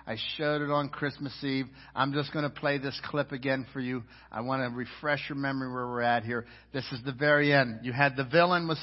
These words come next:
Harry Potter. Not Harry, Henry. Forgive me. It was a rough first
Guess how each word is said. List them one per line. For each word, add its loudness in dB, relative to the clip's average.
Harry 2
Potter. 0
Not -10
Harry, -6
Henry. -4
Forgive -4
me. -12
It -2
was 0
a 4
rough 2
first 0